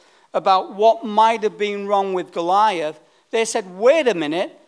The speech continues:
this guy looks and sounds awful, uh, s-, an awfully lot like someone with this infirmity."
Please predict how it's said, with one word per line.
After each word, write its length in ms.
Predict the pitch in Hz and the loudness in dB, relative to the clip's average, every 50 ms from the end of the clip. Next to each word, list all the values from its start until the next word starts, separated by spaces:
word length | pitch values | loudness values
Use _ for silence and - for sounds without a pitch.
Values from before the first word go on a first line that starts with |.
| _ _ _ _ _ | _ _ _ _ _
this 260 | - 175 277 311 - - | -6 -4 -2 -2 -2 -4
guy 340 | - - 233 202 208 208 202 | -2 0 2 4 4 4 2
looks 480 | 202 196 202 214 240 285 233 - - - | 0 -2 0 2 2 0 0 -4 -8 -6
and 180 | 226 202 196 | -6 -6 -4
sounds 460 | - - - 214 208 214 220 214 180 - - _ | -4 -2 0 0 0 -2 -4 -6 -10 -14 -16 _
awful, 760 | - 233 233 254 320 320 - - - 226 196 190 196 190 - - - - | 0 4 6 6 6 4 0 -2 -2 -2 -2 -2 -2 -6 -10 -18 -8 -2
uh, 200 | - 196 190 202 | 0 2 2 0
s-, 180 | 285 - - - - - | -2 -4 -10 -10 -12 -14
an 600 | - 294 214 208 - - - - 320 311 233 202 | -14 -8 -8 -8 -8 -8 -8 -4 -2 0 2 4
awfully 440 | 208 233 262 262 262 - 254 233 220 | 4 4 4 4 2 0 0 0 2
lot 380 | 214 220 202 180 165 - - - _ _ _ _ _ | 2 4 4 2 2 0 -4 -12 _ _ _ _ _
like 240 | - 180 185 190 - | 0 0 0 0 -2
someone 640 | - - - 233 226 220 208 190 170 160 160 156 156 - - _ _ _ _ | -6 -4 -2 -2 -2 -4 -4 -4 -4 -2 -4 -4 -8 -12 -20 _ _ _ _
with 180 | 208 175 151 143 | -8 -8 -6 -6
this 200 | 170 160 - - | -6 -6 -6 -8
infirmity." 960 | - 320 208 170 160 - 190 185 175 160 143 143 - - 165 165 156 190 | -8 -10 -10 -12 -10 -10 -10 -10 -10 -10 -12 -16 -16 -18 -18 -18 -18 -20